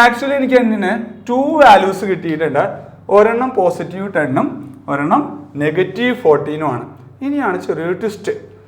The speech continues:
ഇത് രണ്ടും കറക്റ്റ് ആണോ എന്ന് ചോദിച്ചു കഴിഞ്ഞിട്ടുണ്ടെങ്കിൽ അല്ല. കാരണം നമ്മളോട് ചോദിച്ചത് എത്ര ടേംസ് ഉണ്ടെന്നാണ് ചോദിച്ചത്, എത്ര ടേംസിന്റെ സം ആണെന്ന്. ടേംസിന്റെ സം എന്ന് പറഞ്ഞാൽ വൺ, ടു, ത്രീ, ഫോർ, ഫൈവ് എന്നാണ് നമ്മൾ ടേംസിനെ കൗണ്ട് ചെയ്യുക. അതല്ലാതെ നെഗറ്റീവ് വൺ, നെഗറ്റീവ് ടു എന്ന് കൗണ്ട് ചെയ്യില്ല.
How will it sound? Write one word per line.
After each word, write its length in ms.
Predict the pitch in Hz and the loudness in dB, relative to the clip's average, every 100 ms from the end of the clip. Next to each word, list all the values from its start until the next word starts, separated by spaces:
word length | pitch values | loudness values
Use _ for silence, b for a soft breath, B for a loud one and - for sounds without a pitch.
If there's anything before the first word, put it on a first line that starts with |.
| B B 262 | B B -10
ഇത് 80 | 262 214 | -4 -2
രണ്ടും 400 | 185 208 208 269 | -2 -2 -2 0
കറക്റ്റ് 300 | 190 143 127 123 | 0 -2 -2 -6
ആണോ 160 | 120 123 - - - _ - | -6 -12 -16 -20 -20 _ -6
എന്ന് 120 | 208 202 | -2 0
ചോദിച്ചു 240 | 160 151 | 0 0
കഴിഞ്ഞിട്ടുണ്ടെങ്കിൽ 340 | 151 147 190 - 233 | -2 -2 -8 -2 0
അല്ല. 140 | 247 170 - - - - 202 | 2 0 -2 -16 -20 0 4
കാരണം 420 | 202 214 156 151 151 | 6 6 2 -2 -4
നമ്മളോട് 320 | 170 185 214 214 | -4 -2 -4 -4
ചോദിച്ചത് 300 | 175 151 147 - - 226 | -4 -4 -8 -8 -6 -6
എത്ര 320 | - - 277 277 | -6 -6 -6 -4
ടേംസ് 380 | 190 185 196 196 208 | -2 -2 -2 -2 -2
ഉണ്ടെന്നാണ് 400 | 190 175 170 165 165 | -2 -2 -2 -2 -4
ചോദിച്ചത്, 240 | 139 147 | -2 -4
എത്ര 140 | - 196 202 | -4 -4 -2
ടേംസിന്റെ 520 | 170 180 175 220 220 220 | -4 -4 -4 2 2 4
സം 140 | 170 151 | -2 -2
ആണെന്ന്. 220 | 135 120 - B B B B - | -4 -6 -10 B B B B 2
ടേംസിന്റെ 340 | 202 202 202 | 2 2 -4
സം 80 | 220 | -4
എന്ന് 100 | 208 208 | -4 -4
പറഞ്ഞാൽ 180 | 202 196 | -4 -4
വൺ, 100 | 190 190 196 | -4 -6 -8
ടു, 80 | 190 190 | -10 -10
ത്രീ, 120 | 190 190 | -12 -6
ഫോർ, 120 | 196 190 196 | -2 -2 -2
ഫൈവ് 140 | 196 | -2
എന്നാണ് 160 | 190 190 | -2 -6
നമ്മൾ 180 | 190 190 | -4 0
ടേംസിനെ 300 | 196 196 185 180 | 0 0 -6 -2
കൗണ്ട് 240 | 180 175 | 0 0
ചെയ്യുക. 240 | 156 131 - B B | 0 -2 -4 B B
അതല്ലാതെ 320 | 165 185 175 180 | 0 2 0 -2
നെഗറ്റീവ് 340 | 175 175 185 185 | -6 -8 -6 -4
വൺ, 80 | 180 185 | -4 -4
നെഗറ്റീവ് 260 | 175 180 175 | -6 -8 -6
ടു 80 | 180 | -6
എന്ന് 100 | 175 185 | -4 -4
കൗണ്ട് 180 | 175 165 | -2 -4
ചെയ്യില്ല. 200 | 139 | -4